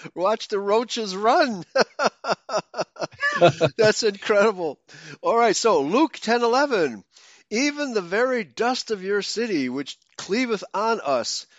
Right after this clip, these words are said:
we do wipe off against you. Notwithstanding, be you sure of this,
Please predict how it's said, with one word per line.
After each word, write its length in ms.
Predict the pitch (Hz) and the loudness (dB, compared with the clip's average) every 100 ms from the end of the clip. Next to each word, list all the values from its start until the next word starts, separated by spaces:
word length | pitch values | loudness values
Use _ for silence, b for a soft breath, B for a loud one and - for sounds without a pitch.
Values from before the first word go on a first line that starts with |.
| b - | b -6
we 160 | 165 170 | -6 -4
do 140 | 170 | -4
wipe 420 | 147 175 233 233 185 | -2 0 0 0 -2
off 260 | 196 190 | -2 -2
against 480 | 170 127 170 190 - | -8 -4 -4 -4 -8
you. 120 | 196 | -8
Notwithstanding, 920 | 135 220 269 - 202 - 214 220 175 127 | 0 2 2 -2 -6 -2 0 0 0 -4
be 180 | 151 202 | -6 -8
you 180 | 190 | -8
sure 300 | 185 - 226 | -8 -6 -4
of 100 | 202 | -4
this, 300 | 170 165 - | -2 -4 -4